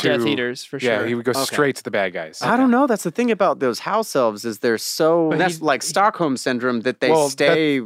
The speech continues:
Speaker 4: no matter what.
Speaker 1: He would stay, I mean, he would yeah, that's true.
Speaker 3: Well,
Speaker 4: His
Speaker 3: 'cause
Speaker 4: house is number twelve. I don't know if he'd have
Speaker 2: He,
Speaker 4: the
Speaker 2: he, uh,
Speaker 4: guts
Speaker 2: hates,
Speaker 4: to leave.
Speaker 2: he's, he hates mudbloods.
Speaker 3: Well,
Speaker 4: Be-
Speaker 3: whi-,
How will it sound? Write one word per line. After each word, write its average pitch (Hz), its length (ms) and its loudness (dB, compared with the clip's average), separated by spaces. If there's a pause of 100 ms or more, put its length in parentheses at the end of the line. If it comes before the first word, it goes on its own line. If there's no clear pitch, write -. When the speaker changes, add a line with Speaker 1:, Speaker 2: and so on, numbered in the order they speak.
(220)
Speaker 4:
no 131 220 -2
matter 117 260 2
what. 131 200 2
Speaker 1:
He 185 60 2
would 175 140 0
stay, 139 480 -2
I 117 100 -4
mean, 123 180 -8
he 131 100 -6
would 117 180 -6 (340)
yeah, 123 160 -4
that's 123 200 -8
true. 92 240 -12
Speaker 3:
Well, 185 120 4
Speaker 4:
His 175 80 2
Speaker 3:
'cause 240 80 4
Speaker 4:
house 202 260 2
is 156 120 -4
number 123 200 -2
twelve. 147 420 -2
I 117 100 0
don't 143 140 -2
know 139 60 -2
if 123 80 -8
he'd 127 140 -4
have 120 140 0
Speaker 2:
He, 160 60 -6
Speaker 4:
the 120 260 -2 (200)
Speaker 2:
he, 165 260 -4
uh, 143 320 -2
Speaker 4:
guts - 300 -16
Speaker 2:
hates, 147 340 -2
Speaker 4:
to 120 80 -2
leave. 139 140 -4
Speaker 2:
he's, 160 360 -4
he 143 260 -8
hates 147 340 -6
mudbloods. 143 680 -6 (1120)
Speaker 3:
Well, 240 260 2 (240)
Speaker 4:
Be- 180 120 2
Speaker 3:
whi-, 196 60 0